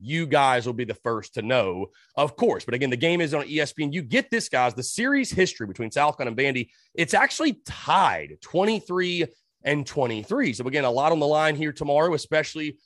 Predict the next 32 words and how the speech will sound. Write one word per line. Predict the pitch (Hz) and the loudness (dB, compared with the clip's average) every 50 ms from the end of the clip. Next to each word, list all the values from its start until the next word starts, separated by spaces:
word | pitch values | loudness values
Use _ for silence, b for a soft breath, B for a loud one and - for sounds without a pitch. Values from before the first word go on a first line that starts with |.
| _ - | _ -2
when | 156 175 170 | 0 0 2
you | 160 147 | 0 -2
factor | - - 196 165 165 - - 165 | 0 2 2 2 2 2 0 -2
in | 180 175 | -2 -2
the | 156 | -2
series | - - 156 160 160 151 | -4 -4 -4 -4 -2 -4
is | 151 - | -4 -6
tied. | - - 147 160 196 226 | -2 2 4 4 4 4
Whoever | 196 180 151 151 | 2 2 0 0
wins | 139 151 156 143 123 | 0 -2 -2 -2 -2
tomorrow | 147 139 147 180 233 240 | -2 0 2 2 2 2
will | 185 226 247 | 0 -2 -6
take | - - 233 220 214 - | -2 -2 -2 -2 -4 -6
the | 202 185 - | -12 -6 -2
overall | 127 135 139 135 151 - 147 151 175 190 190 196 | -2 -2 0 -2 -2 0 2 2 2 2 2 2
lead | 240 302 285 240 147 127 135 143 139 b b b b b - - | 2 2 2 2 0 -2 -4 -6 -6 b b b b b -2 0
in | 123 117 113 | 0 2 2
this | 113 120 120 - | 0 -2 -2 -2
series | - - 262 285 285 220 135 98 87 | -2 2 4 4 4 4 2 -2 -4
between | 98 - 123 107 | -10 -10 -10 -8
the | 101 | -4
Gamecocks | 104 113 120 117 - 127 113 110 110 - 110 | -4 -4 -2 -2 0 0 0 0 0 -4 -8
and | 107 98 | -6 -6
Dores | 98 98 101 101 110 101 - - | -4 -4 -4 -4 -4 -6 -8 -8
on | 90 85 85 | -8 -8 -8
the | 87 | -4
hardwood. | 95 143 151 156 135 123 110 | 0 2 2 4 2 0 -2
Of | - | -2
course, | - 143 147 135 | -2 -2 -2 0
the | - 131 | -2 -2
last | 123 135 139 143 139 - - | 0 2 2 2 0 -2 -4
meeting | 143 147 139 139 143 139 | -6 -4 -2 -2 -2 -4